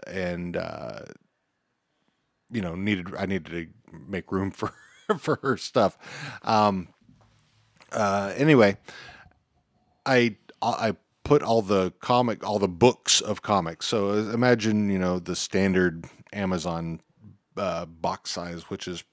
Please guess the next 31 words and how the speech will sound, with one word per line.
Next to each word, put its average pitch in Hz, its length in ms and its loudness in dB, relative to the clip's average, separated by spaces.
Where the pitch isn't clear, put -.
you 87 80 -12
know, 78 180 -10
what, - 140 -12
uh, 57 320 -12
twenty-four 87 560 -8
by 80 200 -6
twelve 82 640 -6
by, 80 420 -6
uh, 76 360 -10
eight 95 160 0
inches 85 340 -2
deep, 90 280 -4
uh, 165 280 -4
full 95 400 6
of 98 360 2
books. - 540 2
And 95 180 -6
there 98 140 2
were 92 840 0
six, - 1120 -2
seven 104 500 2
boxes 90 460 0
of 107 120 -2
those. 123 420 -4
And 113 80 -4
you 120 80 2
know 117 60 4
how 101 80 6
book, 95 260 -4
how 101 120 -2
much 98 200 -2